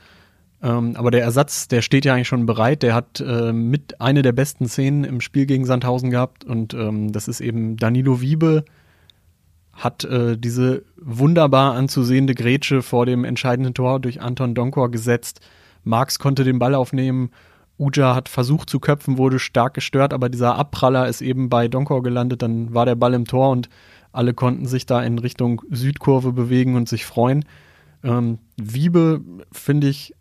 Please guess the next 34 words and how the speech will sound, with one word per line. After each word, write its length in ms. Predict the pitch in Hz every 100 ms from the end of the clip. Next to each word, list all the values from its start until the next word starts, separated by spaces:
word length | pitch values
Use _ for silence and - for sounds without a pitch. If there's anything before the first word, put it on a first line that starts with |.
| _ -
immer 240 | 156 151
wieder 440 | 143 139 135 131 123
interessant. 720 | 139 131 127 - 139 156 - - - _ _ -
War 220 | 107 135
ja 340 | 143 139 131
schon 460 | 123 - 135 131 135
immer 200 | _ 143
mal 180 | 139 135
wieder 200 | 131 131
auch 220 | 117 -
abgeschrieben 960 | 147 160 - 143 - 147 147 139 135 131
oder 300 | 120 120 120
nicht 180 | 123 127
so 100 | 139
richtig 400 | 139 143 151 127
wertgeschätzt, 720 | 123 143 143 - 139 131 -
aber 140 | 117
der 120 | 123 120
kommt 260 | 143 131
immer 220 | 151 160 147
wieder 200 | 143 135
zurück, 380 | 139 135 151
der 300 | - 127 123 127
spielt's 640 | - - 160 165 - - -
total 520 | 135 127 131 127 160
solide, 500 | 139 135 131 151 147
der 300 | 127 123 123
ist 340 | - 135 - -
sehr, 360 | 113 120 139
ein 200 | 143 120
sehr 320 | 120 139 143
intelligenter 720 | 147 143 143 123 123 139 170 147
Spieler 520 | - 147 143 143 143 - - - _ _
und 400 | - 117 123 117